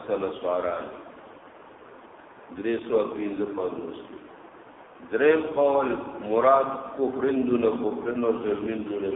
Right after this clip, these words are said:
ظلمن او فسقن دون فسقن دی. څلورمه خبره دا آیاتونه وایي نازل شوي دي کتابو کې او مراد په ټول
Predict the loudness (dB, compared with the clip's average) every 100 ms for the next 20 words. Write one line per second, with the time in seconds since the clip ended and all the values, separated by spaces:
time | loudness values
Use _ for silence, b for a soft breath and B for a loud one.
0 | -2 -4 -2 -4 -4 -10 -12 -16 -18 -18
1 | -20 -8 0 0 0 -6 -4 -4 -2 0
2 | -2 -2 -4 -6 -10 -10 -10 -10 -12 -14
3 | -18 -18 -20 -20 -20 -20 -20 -20 -6 4
4 | 6 6 4 4 4 4 4 4 2 4
5 | 6 6 4 -4 -10 -14 -16 -18 -20 -20
6 | -16 0 6 8 8 6 2 2 2 2
7 | 2 0 0 -2 -6 -4 2 4 4 -2
8 | -8 -2 2 2 2 -4 -6 -8 -8 -12
9 | -16 -18 -20 -20 -18 -4 0 0 2 6
10 | 6 4 -4 -2 0